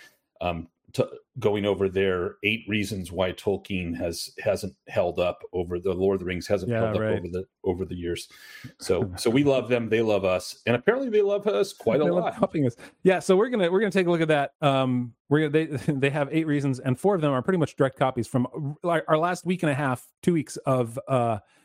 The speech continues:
Speaker 2: changes to the fil-, films that we talked about. They just decided they're gonna apply those to the Rings of Power. We're gonna go over that. Uh, then we're gonna take a look at the four other ones in our extended podcast. And then we're only gonna do one change today. It's, uh, we're recording this the night before Thanksgiving, so we have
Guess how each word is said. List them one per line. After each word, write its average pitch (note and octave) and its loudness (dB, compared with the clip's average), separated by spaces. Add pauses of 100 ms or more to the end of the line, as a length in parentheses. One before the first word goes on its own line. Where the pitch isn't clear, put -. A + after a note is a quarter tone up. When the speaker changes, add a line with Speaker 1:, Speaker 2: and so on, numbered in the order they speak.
(580)
Speaker 2:
changes C#3+ 0 (420)
to D3 0
the B2+ 0
fil-, D#3 2
films C3+ 0
that C#3 -4
we B2 2
talked B2+ 0
about. A#2 -2
They F3 2
just G3+ -4
decided D#3 0
they're C3+ 2
gonna C3 2
apply A#2+ 0
those A#2 0
to C3 -2
the A2+ 0
Rings A2+ -2
of - -12
Power. G2+ 0
We're B2 2
gonna E3+ 0
go E3 4
over C#3+ 2
that. B2 -2 (420)
Uh, B2 2
then C#3+ 0
we're D3 0
gonna D3 0
take C#3+ -2
a D3 0
look C3 0
at C3+ -2
the B2+ -4
four C3+ 2
other C3 0
ones A#2+ -2
in B2 0
our A#2 2
extended A#2+ -2
podcast. A#2+ -2 (260)
And C#3+ 2
then F#3+ 2
we're A#3+ 2
only C4 0
gonna A#3 -2
do G#3 -2
one F3+ 2
change E3+ -2
today. D#3 0
It's, D#3 -6
uh, D3 2
we're D3+ 0
recording D#3 0
this C#3 -4
the C#3+ -4
night F#3 0
before D3+ -2
Thanksgiving, G#2+ -6
so A#2 -8
we A2 -2
have G#2+ -2